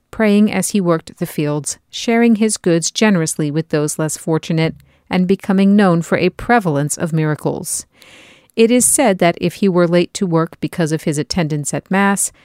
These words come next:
angels could be seen plowing the field in his stead. In one miraculous instance, he reportedly brought his master's dead daughter back to life. Isidore's generosity was the catalyst for several food multiplication miracles,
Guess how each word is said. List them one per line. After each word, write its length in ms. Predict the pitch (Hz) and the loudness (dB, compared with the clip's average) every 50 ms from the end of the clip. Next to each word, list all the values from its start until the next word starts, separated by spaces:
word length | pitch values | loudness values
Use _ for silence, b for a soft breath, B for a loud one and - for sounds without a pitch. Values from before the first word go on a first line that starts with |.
| b b b b - | b b b b 2
angels 400 | 220 247 247 208 190 170 170 - | 4 4 4 4 4 0 0 -2
could 180 | - - 190 160 | -2 -4 -4 -2
be 140 | - 185 | 0 -2
seen 320 | 180 - - 170 165 170 170 | -2 -2 -2 -2 0 0 -2
plowing 440 | - - - 175 180 185 185 185 180 | -4 -2 0 2 2 2 2 0 -2
the 80 | 190 | -2
field 420 | 185 - - 233 180 151 147 143 - | -4 -2 -2 0 0 0 0 -2 -4
in 160 | - 175 156 | -4 -4 -2
his 200 | 143 175 165 156 | -2 -2 -2 -2
stead. 480 | - - - 170 151 135 - 160 156 - _ _ _ b b b b b b b b b b | -2 -2 -2 -2 -2 -4 -4 -8 -14 -18 _ _ _ b b b b b b b b b b
In 220 | 180 170 165 165 | 0 0 2 4
one 180 | 175 196 208 185 | 4 4 4 4
miraculous 640 | 170 156 151 151 151 - - 160 147 156 - - | 4 2 2 0 -2 -2 -2 -2 -2 -2 -2 -2
instance, 480 | 170 160 160 - - 180 170 170 - - | -4 -4 -4 -4 -2 -2 -2 -2 -4 -6
he 180 | - - - 196 | -8 -4 -2 0
reportedly 680 | 185 196 190 - - 269 277 285 269 214 208 208 180 - | 0 0 -2 0 0 0 2 2 2 0 0 0 0 0
brought 260 | - 180 180 190 - | 0 0 0 0 -2
his 260 | - - 196 - - | -4 -6 -6 -4 -4
master's 500 | 175 165 170 165 151 - - 175 170 160 | -4 -2 -2 -4 -4 -6 -6 -6 -8 -8
dead 360 | _ - 170 156 147 151 151 - | _ -4 -2 -2 -2 -4 -4 0
daughter 340 | 233 226 214 190 160 185 | 2 2 2 2 0 -2
back 260 | 185 - - 147 - - | -4 -4 -6 -6 -6 -6
to 100 | - 175 | -4 -2
life. 500 | 175 190 196 156 139 - - - - - _ b b b b b b b b b b b b - | 0 0 0 0 -2 -6 -12 -20 -20 -20 _ b b b b b b b b b b b b 0
Isidore's 540 | 233 240 240 254 220 220 196 185 180 165 | 0 2 2 2 4 4 4 4 4 2
generosity 760 | - - 180 165 160 160 170 180 190 190 - - 202 214 214 208 | -2 -4 -2 -2 0 2 2 2 2 2 0 -4 -2 0 0 0
was 180 | 190 190 175 | 0 -4 -4
the 100 | - 165 | -6 -8
catalyst 640 | - - - - 233 220 185 160 139 147 143 - - | -8 -8 -8 -2 0 2 2 2 0 -4 -10 -12 -10
for 160 | - - 160 | -6 -6 -4
several 420 | - - - 196 202 214 240 254 233 | -4 -2 -2 -2 0 2 2 0 0
food 400 | - - - 208 208 208 - - | -2 -2 0 0 0 0 0 0
multiplication 840 | 180 170 165 - 170 - 180 - - - - 214 208 - - 156 | -2 -2 -2 -4 -8 -10 -10 -12 -8 -2 -2 0 0 0 -2 -4
miracles, 540 | 143 147 143 143 139 - - 156 160 160 - | -4 -4 -6 -6 -8 -6 -4 -4 -4 -4 -6